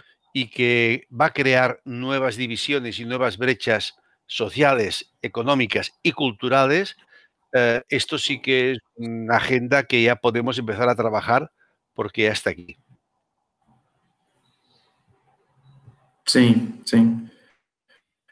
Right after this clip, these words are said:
Speaker 2: É, vai caminhar uma segunda pergunta aqui, professor.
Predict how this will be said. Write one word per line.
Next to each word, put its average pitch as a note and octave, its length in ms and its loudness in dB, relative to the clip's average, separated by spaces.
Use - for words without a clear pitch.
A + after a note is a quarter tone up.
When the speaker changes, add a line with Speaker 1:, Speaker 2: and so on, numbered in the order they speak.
Speaker 2:
É, A#2 880 4
vai B2+ 120 -2
caminhar C#3+ 260 6
uma C3+ 120 6
segunda B2 380 6
pergunta A#2+ 400 4
aqui, A2+ 180 4
professor. A#2 560 2